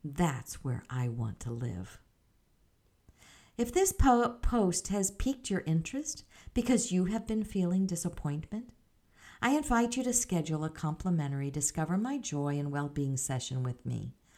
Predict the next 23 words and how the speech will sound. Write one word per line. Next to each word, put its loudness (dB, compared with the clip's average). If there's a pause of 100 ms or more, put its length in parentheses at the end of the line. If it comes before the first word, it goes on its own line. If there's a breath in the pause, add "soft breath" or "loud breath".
(420 loud breath)
Let's 0
find 2
out 4
how 0
you -2
can -2 (640 loud breath)
make 4
peace 0
with 0
where 4
you 2
are -4 (360 loud breath)
and 4
who 6
you 6
need 2
to 0
become -2
to -2
trust -2
the -2
divine 0
process. -4